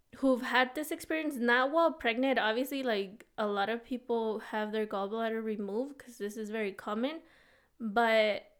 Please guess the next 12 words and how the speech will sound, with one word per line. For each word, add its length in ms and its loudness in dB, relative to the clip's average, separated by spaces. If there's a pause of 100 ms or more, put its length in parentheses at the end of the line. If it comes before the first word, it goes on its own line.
(680)
just 240 -2
by 140 6
talking 480 0
to 140 -6
them, 260 0
like, 380 2
their 240 4
pain 600 -2
comes 320 0
and 160 0
goes, 300 -6 (640)
like, 240 -6